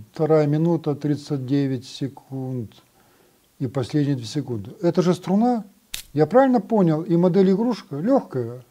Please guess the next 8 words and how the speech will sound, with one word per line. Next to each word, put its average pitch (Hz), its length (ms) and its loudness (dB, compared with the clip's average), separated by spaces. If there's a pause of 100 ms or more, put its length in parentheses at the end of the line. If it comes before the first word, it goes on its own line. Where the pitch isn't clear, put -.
(120)
один 175 300 0
к 196 60 -8
пяти. 196 440 -2 (200)
Но 180 80 2
струна 254 300 2
прогибается, 226 840 4 (480)
конкретно 233 520 4
весьма, 143 440 -2